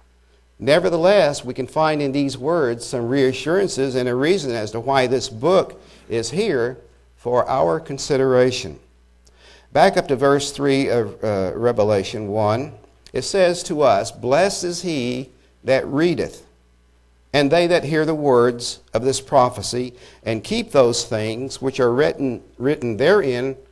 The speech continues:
for the time is at hand." So blessed and well off and fortunate are those who read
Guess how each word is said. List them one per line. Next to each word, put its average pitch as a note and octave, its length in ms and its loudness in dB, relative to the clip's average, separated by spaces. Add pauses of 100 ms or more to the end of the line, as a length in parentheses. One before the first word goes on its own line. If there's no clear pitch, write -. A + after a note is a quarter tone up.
(120)
for C3+ 500 2 (320)
the - 100 -6
time E3+ 380 -2
is D#3 140 -4
at D#3+ 140 0
hand." E3+ 380 -4 (920)
So D3 260 2
blessed C3+ 600 2
and A2+ 220 -8
well D3+ 260 6
off C3 480 4
and - 200 -10
fortunate D3 680 0
are A2+ 160 2
those B2 440 0
who C#3 120 -6
read D#3 420 -6